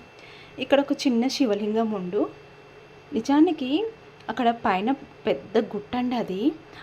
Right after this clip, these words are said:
ఆ గుట్ట కాడ మొత్తం శివలింగాలే ఉంటాయి ఎక్కడ చూసినా. ఈ కింద పార్వతమ్మ గుడి అండి. మెట్ల కాడ చూస్తే ఆ పార్వతమ్మ గుడి కనపడుతుంది. అంత అద్భుతం ఉంటుందండి ఇక్కడ. నిజానికి మెట్లయితే దిగేసినాము.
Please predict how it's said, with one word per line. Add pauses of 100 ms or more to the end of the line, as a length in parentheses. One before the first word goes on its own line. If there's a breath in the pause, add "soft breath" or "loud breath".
ఆ
గుట్ట
కాడ
మొత్తం
శివలింగాలే
ఉంటాయి
ఎక్కడ (140)
చూసినా. (600 loud breath)
ఈ
కింద
పార్వతమ్మ
గుడి
అండి.
మెట్ల
కాడ (120)
చూస్తే
ఆ
పార్వతమ్మ
గుడి
కనపడుతుంది.
అంత
అద్భుతం
ఉంటుందండి
ఇక్కడ. (920 loud breath)
నిజానికి
మెట్లయితే
దిగేసినాము.